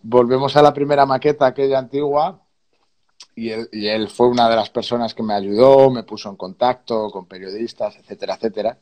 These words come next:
Y bueno, de aquellos años que nos conocíamos, ¿no? Entonces me llamó, fue súper curioso porque me llamó un miércoles o algo así, <laughs> y me dijo,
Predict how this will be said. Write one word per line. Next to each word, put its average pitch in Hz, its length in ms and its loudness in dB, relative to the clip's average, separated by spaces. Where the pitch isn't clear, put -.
Y 156 100 -2
bueno, 170 260 6
de 117 80 2
aquellos 131 400 0
años 190 380 2
que 135 140 -4
nos 123 180 -8
conocíamos, 113 600 -4
¿no? 143 120 -6
Entonces 165 540 0
me 117 180 -6
llamó, 135 480 2
fue 143 180 -6
súper 175 320 -6
curioso 151 460 -6
porque 127 220 -10
me 113 140 -8
llamó 123 420 -4
un 127 1080 0
miércoles 170 880 2
o 139 60 -2
algo 127 180 -4
así, 170 440 -6
<laughs> - 1500 -6
y 135 180 -8
me 131 180 -2
dijo, 123 1200 0